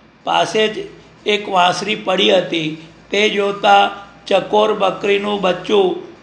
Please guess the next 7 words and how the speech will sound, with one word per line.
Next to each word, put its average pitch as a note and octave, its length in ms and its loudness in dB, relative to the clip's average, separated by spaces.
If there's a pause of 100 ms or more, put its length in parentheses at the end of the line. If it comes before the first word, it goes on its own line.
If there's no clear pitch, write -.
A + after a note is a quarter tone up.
પોતાની G3 540 0
કાલી G3 420 0
કાલી G3+ 380 0
ભાષામાં F#3 880 0 (220)
વરુને G3+ 380 0
કહેવા F#3 440 0
લાગ્યું, G3+ 600 0